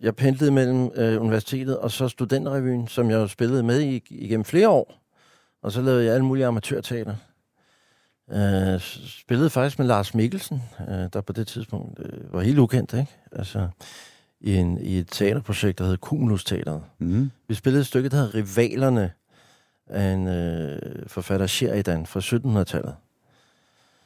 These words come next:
Speaker 1: Øh, instrueret af Gitte Øjgaard, men vi, vi, vi, vi satte det op ude i de gamle B R V-haller.
Speaker 2: Mhm.
Speaker 1: Og, øh,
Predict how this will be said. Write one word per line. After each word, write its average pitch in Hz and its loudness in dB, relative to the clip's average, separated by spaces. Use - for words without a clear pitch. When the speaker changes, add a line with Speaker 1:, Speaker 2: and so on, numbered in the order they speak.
Speaker 1:
Øh, 80 2
instrueret 104 2
af 87 0
Gitte 95 -2
Øjgaard, 90 2
men 101 2
vi, 110 0
vi, 110 -6
vi, 120 -2
vi 120 0
satte 117 0
det 127 4
op 131 2
ude 135 4
i - 2
de 127 -6
gamle 120 4
B 120 -2
R 117 4
V-haller. 107 -2
Speaker 2:
Mhm. 107 -2
Speaker 1:
Og, 104 4
øh, 98 4